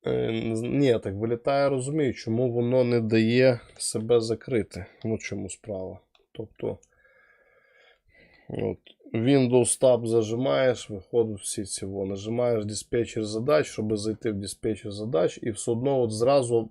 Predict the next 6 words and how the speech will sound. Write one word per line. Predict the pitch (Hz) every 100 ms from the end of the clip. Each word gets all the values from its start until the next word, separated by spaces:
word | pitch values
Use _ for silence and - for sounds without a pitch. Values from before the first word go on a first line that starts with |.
| -
моментально | 117 117 113 107 135 131 117
вилітає | 104 107 98 120 120
оця | 110 - 110
заставка | 101 101 110 104 - 110
назад, | 107 95 87 -
радіоактивна. | 107 113 104 98 - 98 95 95